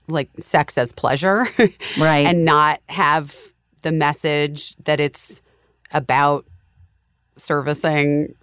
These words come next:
Speaker 1: a man. I was thinking about how I never had, I mean, growing up,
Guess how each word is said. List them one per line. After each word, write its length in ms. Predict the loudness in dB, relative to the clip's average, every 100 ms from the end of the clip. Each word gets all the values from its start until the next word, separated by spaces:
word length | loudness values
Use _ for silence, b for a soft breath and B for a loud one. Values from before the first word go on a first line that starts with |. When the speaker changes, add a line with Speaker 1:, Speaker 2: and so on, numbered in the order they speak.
| _ -4
Speaker 1:
a 80 | 0
man. 420 | 2 4 4 2 0
I 180 | 0 2
was 200 | 2 2
thinking 380 | 0 2 2
about 480 | 2 4 4 2 0
how 540 | 0 2 2 2 -2 -6 b b b b b
I 80 | -2
never 280 | 2 2 0
had, 420 | 0 4 4 2 0
I 160 | 0 0
mean, 120 | -2
growing 420 | 0 2 2 4
up, 140 | 2